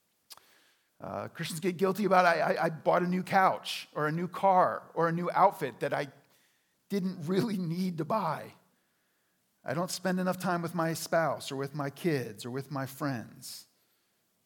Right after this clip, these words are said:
I eat too much junk food. I don't recycle enough.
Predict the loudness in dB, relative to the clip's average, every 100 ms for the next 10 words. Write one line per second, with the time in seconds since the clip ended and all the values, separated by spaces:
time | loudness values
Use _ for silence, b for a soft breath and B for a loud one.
0 | _ _ -12 -10 -8 -10 -8 -6 -6 -6
1 | -6 -6 -6 -14 -14 -20 -20 _ _ _
2 | _ _ _ _ _ -8 -4 -4 -6 -2
3 | -2 -2 -6 -8 -12 -16 -20 -20